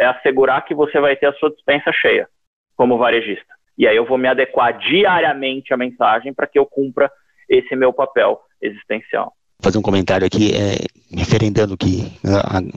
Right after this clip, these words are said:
Speaker 2: Eles três falaram, é, a gente tem notado que o
Speaker 1: Referendando o melhor varejista do Brasil, é isso, Paulo?
Speaker 2: Isso,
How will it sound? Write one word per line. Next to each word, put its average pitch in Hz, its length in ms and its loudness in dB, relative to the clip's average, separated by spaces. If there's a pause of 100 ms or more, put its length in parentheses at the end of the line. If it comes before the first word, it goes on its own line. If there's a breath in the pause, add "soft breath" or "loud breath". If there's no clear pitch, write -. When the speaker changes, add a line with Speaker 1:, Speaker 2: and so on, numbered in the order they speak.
(520)
Speaker 2:
Eles 95 160 2
três 98 240 0
falaram, 98 460 0
é, 95 220 0
a 92 60 0
gente 92 220 -6
tem 110 140 0
notado 104 500 -2
que 110 220 2 (500 loud breath)
o - 140 2
Speaker 1:
Referendando 139 680 0
o 147 40 2
melhor 143 340 0
varejista 139 420 -2
do 135 80 -6
Brasil, 123 460 0
é 113 60 0
isso, 131 220 -6
Paulo? 92 340 -4
Speaker 2:
Isso, 101 440 0